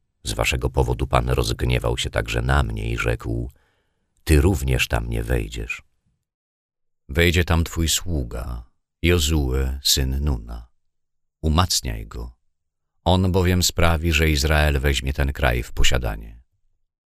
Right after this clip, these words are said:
Wejdą tam wasze niemowlęta, o których mówiliście, że staną się łupem,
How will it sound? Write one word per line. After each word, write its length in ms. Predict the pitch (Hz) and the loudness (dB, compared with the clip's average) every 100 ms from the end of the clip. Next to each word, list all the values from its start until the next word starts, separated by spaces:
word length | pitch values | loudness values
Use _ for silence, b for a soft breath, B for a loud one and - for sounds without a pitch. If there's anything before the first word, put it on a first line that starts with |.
| _ _ _ | _ _ _
Wejdą 420 | - 85 80 85 | 0 2 4 2
tam 420 | 78 80 85 82 73 | 2 2 2 0 2
wasze 300 | 76 82 78 | 2 4 4
niemowlęta, 720 | 78 73 76 82 65 64 64 B B B | 4 4 4 4 2 -2 -4 B B B
o 80 | 67 | -4
których 300 | - 82 71 | 0 0 4
mówiliście, 520 | 78 78 85 80 82 | 4 4 2 0 2
że 120 | 82 | 2
staną 320 | 78 80 80 78 | 2 2 0 2
się 160 | - | 2
łupem, 680 | 69 82 76 60 53 55 57 | 4 2 0 -6 -8 -10 -16